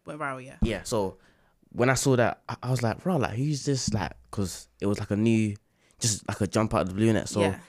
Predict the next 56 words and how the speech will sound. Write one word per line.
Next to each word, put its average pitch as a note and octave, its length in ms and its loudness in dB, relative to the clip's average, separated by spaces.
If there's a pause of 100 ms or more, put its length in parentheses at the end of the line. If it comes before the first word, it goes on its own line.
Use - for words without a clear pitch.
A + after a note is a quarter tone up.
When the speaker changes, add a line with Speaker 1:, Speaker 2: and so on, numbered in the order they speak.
(140)
Speaker 2:
yeah, A#2+ 140 4
like, F#2+ 100 2
how C3 160 2
did B2+ 180 -4
you, A#2 340 -2
what C3 160 4
was B2+ 80 2
your A2+ 80 -2
journey A2+ 280 0 (140)
before A2+ 340 2
that, A#2 260 2 (480)
Speaker 1:
Yeah. D#3 80 -2
Speaker 2:
et - 20 -4
cetera, - 340 -2
et - 80 -8
cetera? - 400 -4 (120)
Speaker 1:
So, G3+ 680 0
in G3 120 -8
terms A#3 180 0
of B3 80 -2
personal A3+ 240 -2
finance, D#3+ 480 -4
I E3+ 180 -2
had E3+ 240 -6
started F#3 600 -4
a, D3+ 640 -8 (640)
a G#3+ 40 0
YouTube A#3 320 -2
channel D3+ 360 -8 (200)
Speaker 2:
Okay. - 320 -8
Speaker 1:
back E3+ 140 -2
in F#3 80 -6
twenty F3 260 -2
eighteen D#3 360 -2
when D#3 80 -2
I - 20 -2
was D3+ 140 -6
in D#3 60 -4
university. C#3+ 440 -8
So C#3+ 100 -12
I D3+ 40 -10
was C#3+ 60 -14
in D3+ 60 -16
second E3 320 -8
year, D3+ 120 -6
started D#3 260 -6
a D#3 40 -6
YouTube D#3 100 -12
channel D3+ 240 -6
about D3+ 240 -4
personal D#3 240 -12
finance, A3 560 0
trying E3+ 180 -2
to E3+ 40 -12
help F3 200 -6
people E3 500 -8